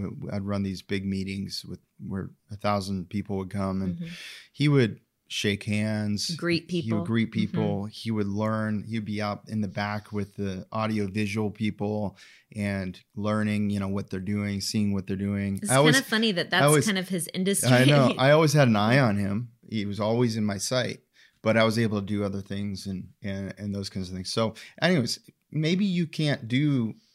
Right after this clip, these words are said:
Speaker 1: that, that in the same way, but the question is, how can you include your kids and
Speaker 2: Mm-hmm.
Speaker 1: seize, so seize the opportunities. Ephesians, uh, five fifteen says, "Look carefully then how you walk, not as unwise, but as wise,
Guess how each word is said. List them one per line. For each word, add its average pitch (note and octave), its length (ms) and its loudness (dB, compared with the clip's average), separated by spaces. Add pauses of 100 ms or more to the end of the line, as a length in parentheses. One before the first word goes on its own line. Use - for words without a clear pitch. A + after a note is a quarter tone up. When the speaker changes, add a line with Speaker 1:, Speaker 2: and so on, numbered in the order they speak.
Speaker 1:
that, G#2+ 300 -2
that A2+ 300 0
in A2 80 0
the G2+ 80 0
same B2 340 4
way, G3+ 360 2 (100)
but D3 320 4 (240)
the A#2+ 100 0
question C#3+ 420 0
is, G#2+ 140 0
how A#2+ 180 2
can A2+ 400 0
you G#2 180 2
include F#2+ 420 -2
your F#2+ 80 -4
kids G2 320 -4
and F#2 100 -2
Speaker 2:
Mm-hmm. F2 120 0
Speaker 1:
seize, E3+ 300 2
so A2+ 120 0
seize E3 420 0
the C3+ 80 -2
opportunities. A2 420 0
Ephesians, E3 540 0 (400)
uh, A2 180 4
five A#2+ 300 4
fifteen A#2 320 0
says, G2+ 240 -2
"Look D3 240 -4
carefully C3 540 0
then G2 160 0
how G#2 100 0
you G2+ 160 -2
walk, G#2 380 0
not B2+ 220 8
as D3+ 120 8
unwise, C#3+ 420 8
but B2 140 2
as B2 100 2
wise, D3+ 340 2